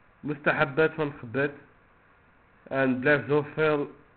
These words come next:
zoveel mogelijk van makruhat van het gebed. Is gebed sowieso geldig. Ja? En als je sujud sahu kent, dat is de volgende paragraaf,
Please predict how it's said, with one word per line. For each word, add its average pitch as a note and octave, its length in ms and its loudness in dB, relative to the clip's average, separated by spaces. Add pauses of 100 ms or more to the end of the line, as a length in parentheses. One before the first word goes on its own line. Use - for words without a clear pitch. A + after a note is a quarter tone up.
(240)
zoveel C#3 540 0
mogelijk C3+ 480 0
van C3+ 140 -2
makruhat B2+ 600 -2
van C3 140 -4
het B2+ 100 -14
gebed. C3+ 340 -8
Is C#3+ 120 -12
gebed B2+ 420 -4 (920)
sowieso B2 400 -2
geldig. A2 400 -10 (920)
Ja? B2 280 -6 (1700)
En G#3 360 6 (200)
als E3+ 160 0 (100)
je D#3+ 140 -10
sujud F3+ 320 0 (160)
sahu D3+ 260 4
kent, F#3 340 2 (800)
dat B2 280 -8
is - 60 -18
de - 120 -20
volgende C3+ 600 -2
paragraaf, C3 580 -4